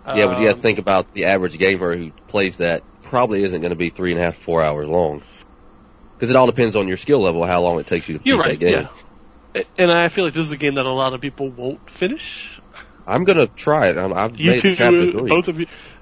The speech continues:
Speaker 2: Uh, Bishop might, Smitty, no way in hell will finish this game.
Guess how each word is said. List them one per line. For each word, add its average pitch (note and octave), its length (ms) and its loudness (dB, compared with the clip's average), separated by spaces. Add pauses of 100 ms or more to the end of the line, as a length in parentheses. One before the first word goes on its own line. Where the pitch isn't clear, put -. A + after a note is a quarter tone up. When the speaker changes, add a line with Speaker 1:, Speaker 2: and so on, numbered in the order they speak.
(160)
Speaker 2:
Uh, - 540 -8
Bishop A3 320 2
might, D#3 280 0
Smitty, D#3 360 -2
no D3 160 2
way C#3 200 0
in B2+ 80 -6
hell C#3+ 200 -2
will D#3 100 -6
finish F#3 280 -4
this G#3 160 -10
game. A3 200 -6